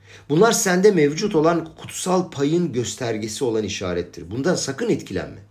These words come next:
Cephede iyi bir savaşçı olduğu zaman tüm düşmanlar onu yok etmek için tüm güçleriyle rahatsız edip savaşırlar. Niçin?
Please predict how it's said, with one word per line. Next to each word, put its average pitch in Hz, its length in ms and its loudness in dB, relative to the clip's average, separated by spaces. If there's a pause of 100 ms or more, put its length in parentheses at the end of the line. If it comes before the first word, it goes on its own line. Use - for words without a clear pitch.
(720)
Cephede 156 460 6
iyi 175 200 2
bir 180 60 2
savaşçı 127 460 2
olduğu 120 200 2
zaman 202 440 4 (880)
tüm 269 280 6
düşmanlar 143 720 2
onu 143 180 2
yok 151 260 2
etmek 117 280 -2
için 123 280 -10
tüm 220 260 -4
güçleriyle 123 600 0
rahatsız 110 380 -2
edip 120 200 0
savaşırlar. 92 540 -4
Niçin? 185 460 0